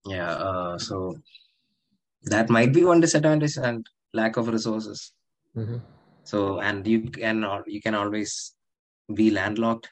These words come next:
Speaker 1: You don't have access to sea, port. So that, that's, that means you can't do much trade. So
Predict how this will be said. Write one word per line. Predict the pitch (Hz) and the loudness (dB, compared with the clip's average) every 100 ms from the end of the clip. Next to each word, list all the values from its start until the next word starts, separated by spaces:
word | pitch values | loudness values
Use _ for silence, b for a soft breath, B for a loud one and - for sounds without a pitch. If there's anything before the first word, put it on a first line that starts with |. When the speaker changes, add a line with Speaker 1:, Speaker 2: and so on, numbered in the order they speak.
| - | -14
Speaker 1:
You | 95 | -10
don't | 98 | -8
have | 104 98 | -4 -2
access | 95 95 - - | -2 -4 -10 -8
to | 98 | -8
sea, | 92 - 104 104 _ _ _ | -6 -4 -4 -6 _ _ _
port. | 98 98 98 - _ _ _ _ _ _ | -10 -10 -12 -18 _ _ _ _ _ _
So | - - | -12 -4
that, | 95 95 - | -2 -2 -6
that's, | 95 90 98 | -8 -8 -8
that | 95 95 | -8 -8
means | 98 92 | -8 -8
you | 92 | -8
can't | 87 92 90 | -6 -6 -6
do | 90 | -6
much | 85 - - | -8 -8 -8
trade. | - 104 85 - _ _ _ - | -2 -2 -2 -8 _ _ _ -16
So | - 85 | -8 -8